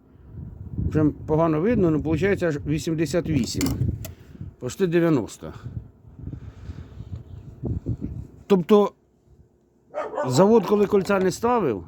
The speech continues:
це ж кольця ми беремо із трактора вісімдесят двадцять чи вісімдесят сорок, це ж не його кольця. Він підшипником вижимнив, давнив-, давив прямо в лапки.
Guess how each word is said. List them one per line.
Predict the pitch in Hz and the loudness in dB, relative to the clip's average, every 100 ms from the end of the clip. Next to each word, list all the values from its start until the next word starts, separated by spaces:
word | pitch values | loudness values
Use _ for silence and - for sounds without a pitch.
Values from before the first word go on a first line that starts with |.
| - - - - - - - - - - - - | -10 -8 -8 -6 -6 -6 -8 -10 -6 -6 -6 -2
це | 123 | 0
ж | |
кольця | - 185 180 | 6 6 6
ми | 170 156 | 2 2
беремо | 165 175 160 | 2 2 2
із | 151 - | 0 0
трактора | 165 156 156 147 139 | -2 0 0 0 0
вісімдесят | - 127 160 160 151 143 143 139 | -2 -2 0 2 0 0 0 0
двадцять | 113 185 190 135 | 2 2 2 0
чи | 135 | -2
вісімдесят | 131 151 127 123 123 123 - | -2 0 0 -2 0 -2 0
сорок, | 185 135 - | 2 2 0
це | 127 | 0
ж | 131 | 2
не | 151 | 4
його | 160 | 4
кольця. | 151 113 98 90 - - - - _ - - 571 - - | 4 0 -2 -8 -6 -8 -10 -14 _ -16 -8 -6 -6 -6
Він | - 107 160 165 - - - - - - | 0 4 4 4 0 -6 -10 -12 -10 -8
підшипником | - 214 175 175 170 151 | -6 -6 -4 -4 -2 0
вижимнив, | 151 139 165 151 117 | 2 2 2 2 0
давнив-, | 135 147 180 123 | 0 4 4 4
давив | 156 175 131 | 2 2 2
прямо | 175 170 143 | 0 0 0
в | 143 | 2
лапки. | 147 - 98 76 | 0 -2 -10 -12